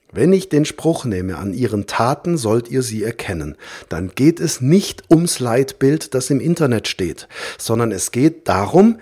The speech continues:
wie ein Unternehmen tatsächlich konkret handelt. Also was sagen sie von sich und was tun sie tatsächlich? Darum geht es. Übrigens lässt sich Deichmann im Leitbild noch ein Hintertürchen öffnen. Da heißt es nämlich, Zitat,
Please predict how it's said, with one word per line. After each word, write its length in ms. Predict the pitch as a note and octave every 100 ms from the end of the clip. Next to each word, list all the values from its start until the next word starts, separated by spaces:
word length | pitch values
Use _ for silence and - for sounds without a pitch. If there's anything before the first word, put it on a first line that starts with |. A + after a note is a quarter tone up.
| -
wie 340 | G#2+ E3 A3+
ein 160 | G3 F#3+
Unternehmen 640 | E3 E3 C#3 C3 C#3 C#3
tatsächlich 840 | - D#2 - C#3 D#3 - E3 -
konkret 840 | - F2 F2+ - - G2 A2 A2+ - _
handelt. 680 | - - G2+ G2 D#2 - - _ _ _ _ - - - - -
Also 280 | - C#3 D3+
was 160 | C#3+ C#3+
sagen 260 | E3 G#3
sie 100 | E3+
von 200 | B2+ A#2
sich 280 | F#2+ D#2+ -
und 140 | G2 A#2+
was 180 | B2+
tun 200 | - E3+
sie 120 | E3 D3+
tatsächlich? 680 | C#3 A#2+ G3+ G#3+ - - -
Darum 360 | F#3 G#3+ F3+
geht 240 | C#3 D#2+ -
es. 300 | - - - _ _
Übrigens 400 | A#2+ A2 G#2+ G#2
lässt 220 | G#2+ G2+
sich 160 | - G#2
Deichmann 440 | - A2+ C3 C#3
im 80 | A#2
Leitbild 580 | F#2+ E2+ G#2+ - C3 C3
noch 160 | G#2 F#2+
ein 80 |
Hintertürchen 720 | F#2 A#2 D3 C3+ D3 C#3+ C#3+ -
öffnen. 260 | C#3+ E3
Da 120 | G#2+
heißt 240 | D#2 F#2+ -
es 120 | -
nämlich, 420 | G2 F#2+ G2 - _ -
Zitat, 460 | - - A#2 -